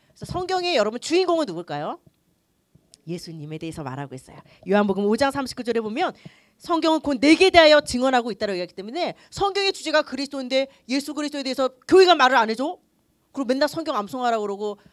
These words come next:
성경 쓰라고 그러고 근데 성경의 주제는 정작 뭔지 몰라. 책 열 번 읽으면 뭘 소용있어요? 그 책에 또 "엄마 나 열 번 읽었어." "어, 그래, 그 책이 뭘 얘기하든 그건 난 몰라.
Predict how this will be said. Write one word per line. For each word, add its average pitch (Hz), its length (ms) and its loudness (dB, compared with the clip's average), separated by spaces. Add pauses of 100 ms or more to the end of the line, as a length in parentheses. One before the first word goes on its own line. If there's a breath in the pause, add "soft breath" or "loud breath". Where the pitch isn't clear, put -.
(300 soft breath)
성경 285 280 -8
쓰라고 277 280 -2
그러고 170 440 -6 (140)
근데 247 120 -12
성경의 311 340 -8
주제는 277 360 -4
정작 226 380 -6 (160)
뭔지 330 260 2
몰라. 202 400 -2 (720 soft breath)
책 - 180 -2
열 269 120 4
번 320 160 -4
읽으면 302 180 -4
뭘 240 140 -6
소용있어요? 220 640 -8 (260)
그 - 80 -10
책에 320 380 -2 (160)
또 226 160 0 (200)
"엄마 285 220 -2
나 320 160 2
열 254 120 2
번 269 180 2
읽었어." 214 320 -4
"어, 226 80 0
그래, 220 160 -6
그 - 100 -10
책이 247 280 -4
뭘 240 260 -4
얘기하든 202 380 -4 (260 loud breath)
그건 240 240 -4
난 208 140 -2
몰라. 156 500 -8